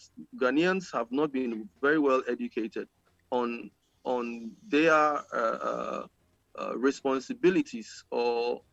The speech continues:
uh, roles, uh, as, as guardians of their own data. This is the twenty-first century where uh, your data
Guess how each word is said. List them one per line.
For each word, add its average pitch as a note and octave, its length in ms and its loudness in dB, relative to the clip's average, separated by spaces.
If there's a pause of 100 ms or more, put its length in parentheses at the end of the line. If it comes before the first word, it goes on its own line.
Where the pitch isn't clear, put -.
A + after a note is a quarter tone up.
(400)
uh, A#2+ 300 -2 (200)
roles, B2 560 2 (280)
uh, A#2 360 -4 (320)
as, C#3 400 0
as C3 300 -2
guardians F3+ 520 4
of C3 140 0
their B2+ 280 2
own D3+ 260 0
data. B2+ 400 -2 (260)
This G#3+ 160 4
is F#3 100 -2
the D3+ 120 6
twenty-first C#3+ 600 2
century C3+ 380 -4
where D#3 460 4 (560)
uh, A#2 420 0 (260)
your F3 200 8
data C#3+ 580 4